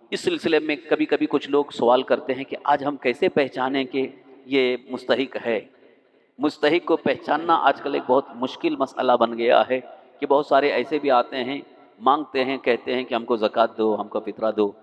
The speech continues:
और हमको लग रहा है कि ये मुस्तहिक नहीं है, तो क्या उनको देंगे तो अदा होगी? तो इस सिलसिले में शरअन हुक्म ये है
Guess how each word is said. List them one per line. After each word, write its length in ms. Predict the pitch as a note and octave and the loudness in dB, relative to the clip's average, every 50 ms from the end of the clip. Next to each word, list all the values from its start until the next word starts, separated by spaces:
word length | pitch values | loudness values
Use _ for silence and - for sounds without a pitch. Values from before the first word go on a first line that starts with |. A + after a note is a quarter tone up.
| _ - - - - _ _ - | _ -20 -20 -20 -20 _ _ 2
और 340 | - A#2+ A#2+ A#2 A#2 G#2+ - - - - | 4 4 4 4 2 -2 -6 -12 -12 -8
हमको 500 | - C#3+ D3 - - C3+ C3+ C3 C3 - - G#2 | -6 -6 -6 -2 2 2 2 2 2 -2 -4 -4
लग 220 | A#2 D3 D#3 D#3 | -2 0 0 4
रहा 200 | D#3 C#3+ C3+ C#3+ | 4 4 4 4
है 80 | C#3+ C#3 | 2 0
कि 120 | - D3 | -2 -4
ये 80 | C#3 C3 | -4 -4
मुस्तहिक 380 | C3 B2+ - - B2+ B2+ B2+ C3 | -4 -6 -6 -4 -4 -4 -4 -4
नहीं 220 | B2 A#2 B2 A#2+ | -6 -6 -4 -6
है, 100 | G#2+ G#2+ A2+ - - - | -6 -8 -12 -18 -14 -12
तो 60 | A#2 | -8
क्या 160 | - - B2+ B2+ | 0 2 4 4
उनको 220 | B2+ B2+ - B2+ - | 4 2 0 0 0
देंगे 240 | B2 C3 C3 B2+ | 0 0 0 0
तो 120 | B2 - A2+ | 0 0 2
अदा 140 | G#2+ A#2+ A#2+ | 2 4 4
होगी? 280 | A#2 B2+ C#3 - - - - - - - - _ _ - _ _ - | 4 4 2 -2 -10 -18 -20 -20 -20 -20 -20 _ _ -20 _ _ -10
तो 60 | - | -4
इस 160 | - F#3+ - - | -2 -2 0 0
सिलसिले 400 | - D#3+ C#3+ B2 D#3 D3 C#3+ C#3 | 0 0 0 0 0 0 0 0
में 180 | C3 B2+ B2+ - - - - - - - - - - _ _ _ _ _ _ _ _ _ _ _ _ _ _ _ _ _ _ _ _ _ _ _ _ _ - | 0 -2 -4 -6 -8 -16 -20 -20 -20 -20 -20 -20 -20 _ _ _ _ _ _ _ _ _ _ _ _ _ _ _ _ _ _ _ _ _ _ _ _ _ 0
शरअन 420 | - A#2+ A2 A#2+ A#2+ C#3+ D#3 C#3+ | 2 2 4 4 4 4 4 2
हुक्म 320 | C3 B2+ D3+ - - A#2+ A#2+ | 2 0 0 0 -4 -6 -2
ये 160 | B2 C3 A2 | 0 0 0
है 140 | F#2 A#2 | 0 -2